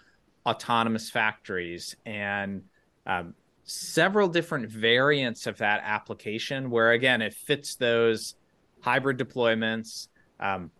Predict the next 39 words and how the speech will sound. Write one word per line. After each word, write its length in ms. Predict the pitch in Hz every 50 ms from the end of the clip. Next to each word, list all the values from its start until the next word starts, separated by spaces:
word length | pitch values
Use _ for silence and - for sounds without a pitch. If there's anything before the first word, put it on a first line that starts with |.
| _ _ _ _ _ _ _ _ _ -
really 400 | 104 113 127 151 180 185 185 170
strong 480 | - - - - 135 127 127 127 127 123
adoption 540 | 113 110 101 107 110 - - - 113 107 - _
for 180 | - 110 101 92
A 180 | 82 107 110 107
I 260 | 104 104 107 107 107
running 360 | 104 104 104 98 101 104 101
at 100 | 95 -
the 160 | - 95 90
edge, 640 | 95 110 110 110 110 110 104 104 - - - - - -
um, 200 | 101 98 98 98
being 240 | - 117 113 117
able 220 | 117 113 110 107 110
to 120 | - 113 95
be 260 | 90 107 107 110 107
offline, 720 | - 104 104 104 - - - 104 98 101 101 101 101 101
loosely 400 | 98 101 98 - - - 104 95
connected. 760 | 92 - - 101 92 90 90 _ - 95 92 92 92 90 80 _ _ _ _ _ _ _ _ _ -
Those 400 | 123 143 180 226 269 247 214 240
are 140 | 226 208 160
the 120 | 139 123
three 640 | - - - - - 113 113 117 127 147 160 170 165 156 139 - _ _ _ -
that 480 | 117 120 117 113 113 113 113 - - _ _ _ _ _ _ _ _ _ _ _ _ _ _ _ _ _ _ _ _ _ _ _ _ _ _
we've 180 | - 131 127 127
just 300 | - 190 180 - - -
seen 340 | - 185 175 165 151 135 -
a 80 | 127 127
lot 380 | 123 117 120 120 120 123 127
of 100 | 123 123
investment 560 | 123 117 104 113 110 107 - - 110 101 101 104
in. 220 | 104 101 98 101
Telco 540 | - - 135 147 147 151 170 156 151 151 147
is 100 | 139 -
sort 180 | - 131 123
of 60 | 127 120
in 100 | 117 117
the 60 | 113
now 360 | 110 113 113 117 120 120 123
bucket. 500 | 117 127 127 123 - - 131 127 127 -